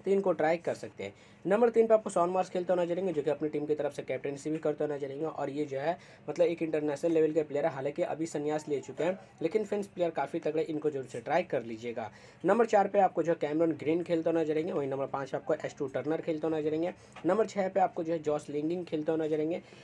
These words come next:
नंबर सात पे आपको ए-, अ, एंड्रू हार्ड्रिन खेलते हुए नजर आएंगे। बैटिंग बॉलिंग दोनों ही करते हैं, काफ़ी गजब का फॉर्म में दिखे थे लास्ट मैच में, तो इस बात का आपको ध्यान रखना। नंबर आठ पे आपको एस्टोन एगर को, अ, ट्राई कर लीजिएगा। एक बात आपको ध्यान देना फ्रेंड्स, सब प्लेयर को ड्रॉप कर दीजिए, लेकिन आप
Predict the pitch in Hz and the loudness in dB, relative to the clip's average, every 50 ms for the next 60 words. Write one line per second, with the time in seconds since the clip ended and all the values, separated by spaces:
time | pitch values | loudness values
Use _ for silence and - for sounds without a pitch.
0 | - - - 180 190 220 214 - 196 190 190 196 190 190 196 185 - 160 156 151 | -8 -2 2 2 4 4 4 2 0 2 2 0 -2 -2 -4 -4 -4 -4 -6 -4
1 | 147 143 135 131 131 135 135 156 165 175 175 208 214 208 - - - - - - | -2 -2 -2 0 -2 -4 -4 -2 -4 -2 0 -2 -2 -2 -4 -10 -20 -10 0 4
2 | 170 175 190 190 208 220 226 220 - 196 196 202 202 196 190 190 185 190 220 208 | 4 4 6 6 4 2 2 2 0 0 2 2 2 2 2 0 0 0 0 0
3 | 156 135 123 - 156 165 160 156 160 170 170 139 139 143 151 156 156 151 151 175 | -2 -2 -4 -4 -4 -2 -2 -2 -2 -2 -2 -4 -4 -4 -4 -4 -6 -6 -6 -6
4 | 170 - 131 127 - - 165 143 135 139 147 147 - 147 - 151 143 147 151 151 | -6 -6 -6 -6 -6 -6 -4 -4 -2 -2 -2 -2 -2 -4 0 0 0 0 0 -2
5 | 147 139 139 156 151 156 147 135 127 131 - - 147 - - 151 151 156 156 143 | -2 -4 -4 -4 -2 -2 -2 -2 -2 -4 -4 -6 -8 -6 -6 -6 -4 -4 -4 -6
6 | 135 131 127 127 - - 120 - 185 196 165 151 147 135 120 110 110 - 117 107 | -6 -8 -10 -10 -8 -10 -6 -4 -4 -4 -2 -2 -2 -2 -4 -6 -8 -10 -10 -10
7 | 110 - - - - - - - 156 170 196 226 226 - - 185 180 - 185 180 | -10 -12 -16 -20 -20 -20 -12 -4 0 2 4 4 4 6 6 4 4 4 0 0
8 | - 190 - 170 151 - - 175 165 160 160 175 170 170 175 175 165 - - 151 | 0 0 0 0 -2 0 0 -2 0 0 0 0 -2 -2 -2 -6 -6 -4 -2 0
9 | 143 147 143 - 170 165 165 165 - 160 151 147 139 151 160 185 190 - - - | 0 0 0 0 -2 -2 -2 0 -2 -2 -4 -2 -2 0 0 0 0 -2 -6 -20
10 | - - - - 196 196 214 220 214 214 208 220 208 180 185 190 196 196 196 190 | -20 -10 -4 0 2 6 6 6 4 4 0 0 -2 -2 -2 -2 -2 0 -2 -2
11 | 196 202 196 196 - 175 170 - 180 180 180 185 185 160 160 165 165 165 175 165 | -2 -4 -4 -2 -2 -4 -2 0 0 0 2 2 0 2 2 2 2 2 0 -2
12 | 160 165 165 170 165 156 151 170 165 156 151 | 0 0 0 0 0 0 0 0 -2 -2 -4